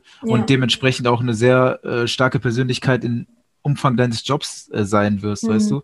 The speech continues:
Speaker 2: Und, äh, genauso hab ich das dann halt auch gesehen. Mal gucken, es ist halt auch immer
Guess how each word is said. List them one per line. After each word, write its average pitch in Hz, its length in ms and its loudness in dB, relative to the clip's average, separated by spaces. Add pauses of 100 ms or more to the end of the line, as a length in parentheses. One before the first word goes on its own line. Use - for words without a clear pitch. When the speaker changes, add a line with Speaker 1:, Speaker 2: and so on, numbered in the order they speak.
Speaker 2:
Und, 120 300 0
äh, 117 200 4
genauso 123 400 4
hab 123 80 4
ich 123 80 -2
das - 140 -2
dann 120 120 0
halt 110 120 2
auch 139 220 0
gesehen. 131 440 2
Mal 113 80 0
gucken, 165 560 0
es - 200 -8
ist 135 120 -6
halt 139 140 4
auch 131 180 2
immer 135 360 -2